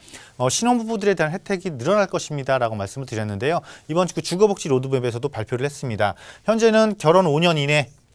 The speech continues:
현재는 결혼 오 년 이내에 자녀가 있어야 된다라는 것으로 상당히 한정돼 있었는데 이것을 이제 결혼 칠 년,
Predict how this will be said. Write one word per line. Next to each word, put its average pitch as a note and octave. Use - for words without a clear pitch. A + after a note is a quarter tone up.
현재는 F3+
결혼 D3
오 C#3
년 C3+
이내에 C#3
자녀가 F#3
있어야 C#3+
된다라는 B2
것으로 B2
상당히 D3+
한정돼 A#3
있었는데 A#2+
이것을 G3
이제 G3
결혼 F3+
칠 B3+
년, A3